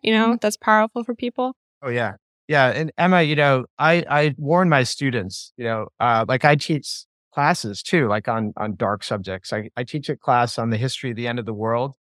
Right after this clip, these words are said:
Speaker 2: Um, and I tell them on the first day, I was like, "Hey guys, the only way I can study this stuff and talk to you about it is if I have a sense of humor.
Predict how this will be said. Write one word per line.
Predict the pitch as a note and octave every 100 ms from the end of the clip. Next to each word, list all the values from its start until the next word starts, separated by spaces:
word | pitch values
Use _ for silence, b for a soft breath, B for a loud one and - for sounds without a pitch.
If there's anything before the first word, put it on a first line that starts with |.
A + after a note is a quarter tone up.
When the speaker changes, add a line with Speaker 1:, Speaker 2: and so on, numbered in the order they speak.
| _ _ _ _ -
Speaker 2:
Um, | C#3 C3 B2+ B2 A#2+
and | C#3+
I | C#3
tell | C3+ D#3 D#3+
them | C#3+
on | B2
the | A#2+
first | - C3 -
day, |
I | C3+
was | A2+ C3
like, | A#2+ A#2
"Hey | - D3+
guys, | B2+ B2+ A2+ G#2
the | C3 -
only | D3+ F3+
way | D3+ C#3 C3 A#2+ A2 -
I | B2
can | A#2+
study | A2+ - B2 A#2+
this | A2
stuff | - A2+ G2
and | F2
talk | F#2 A#2 A2+
to | A2+
you |
about | G2 G2
it | F#2+ F2
is | G#2+
if | G#2+ A2
I | A2
have | A#2
a | G#2+
sense | - A2 -
of | F#2+
humor. | G#2 G2+ E2+